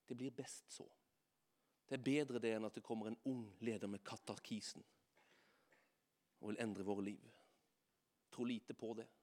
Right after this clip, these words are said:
men jeg tror på Guds ords forvandlingskraft. Når Guds ord får forvandle et liv som, som etter hvert liksom blir stødig, stødig plassert på et solid fundament,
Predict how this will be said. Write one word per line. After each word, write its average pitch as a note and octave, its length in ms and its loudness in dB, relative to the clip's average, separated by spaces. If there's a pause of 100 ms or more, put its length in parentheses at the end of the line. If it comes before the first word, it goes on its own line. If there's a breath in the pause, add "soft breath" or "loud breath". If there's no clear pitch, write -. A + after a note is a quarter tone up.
(680)
men A#2 100 -6
jeg - 100 -8
tror C3 220 -4
på A#2 200 -8
Guds - 260 -8 (260)
ords C3+ 420 -4
forvandlingskraft. A#2+ 920 -6 (580 soft breath)
Når B2 120 0 (100)
Guds - 200 -2 (160)
ord D#3+ 260 -2 (120)
får C3+ 220 -4
forvandle C3 500 -2
et - 160 -8
liv B2 300 -2
som, B2 180 -8 (640 loud breath)
som C#3 180 -2
etter C#3 160 -2
hvert C#3 240 0
liksom C3+ 240 0
blir C#3 300 8
stødig, C#3 560 0 (260 loud breath)
stødig D3+ 640 8
plassert D3 580 0 (140)
på A#2 100 -8 (160)
et - 200 -14 (280)
solid B2 540 -4
fundament, A2+ 640 -10